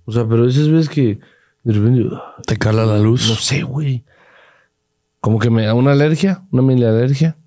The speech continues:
Speaker 1: tal vez puede ser. No sé.
Speaker 2: Sigue Pumas, güey. Eh, el equipo que nos termina eliminando el torneo pasado.
Speaker 1: Bajo criterio de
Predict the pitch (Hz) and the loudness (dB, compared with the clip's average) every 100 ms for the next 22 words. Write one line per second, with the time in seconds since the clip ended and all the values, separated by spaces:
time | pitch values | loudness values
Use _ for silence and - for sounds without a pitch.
0 | _ 127 120 127 - 117 117 123 - _ | _ -2 0 -2 -2 -2 0 -2 -6 _
1 | - 98 95 107 104 233 277 196 190 175 | -10 -6 -6 -6 -4 0 0 0 2 2
2 | 135 104 104 - - - _ _ _ _ | 0 -2 -2 -4 -6 -10 _ _ _ _
3 | _ _ _ 139 139 135 131 131 131 123 | _ _ _ -2 0 0 0 0 0 2
4 | 120 113 - 131 127 156 151 143 123 - | 0 0 -2 -2 -2 0 0 0 0 0
5 | 117 123 135 127 120 120 127 123 113 123 | 0 2 2 2 2 2 2 0 0 0
6 | 117 120 113 110 120 143 151 160 - _ | 0 0 0 -2 0 0 0 -2 -6 _
7 | _ - 123 117 143 135 - 139 123 - | _ 0 2 4 2 2 0 -2 -6 -10
8 | _ _ _ _ _ - 131 123 131 156 | _ _ _ _ _ -2 0 0 0 2
9 | 160 156 127 127 117 101 | 2 2 2 2 0 -4